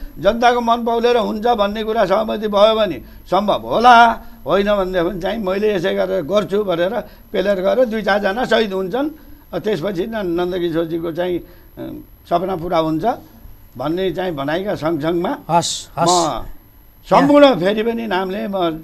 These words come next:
Speaker 1: सुरक्षाकर्मी, पत्रकार र यो अन्यायमा परेका समूहहरूलाई हेर्दिन, सहयोग गर्दिन, वकिल,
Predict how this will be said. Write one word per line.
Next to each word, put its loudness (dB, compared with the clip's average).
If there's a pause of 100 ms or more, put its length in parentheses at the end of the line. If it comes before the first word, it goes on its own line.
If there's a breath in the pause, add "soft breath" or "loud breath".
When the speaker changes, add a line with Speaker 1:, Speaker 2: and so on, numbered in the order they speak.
Speaker 1:
सुरक्षाकर्मी, -2
पत्रकार -2 (580 soft breath)
र 2
यो 2
अन्यायमा 6
परेका 6 (2250)
समूहहरूलाई 6
हेर्दिन, 4 (640)
सहयोग 8
गर्दिन, 8 (1200)
वकिल, 0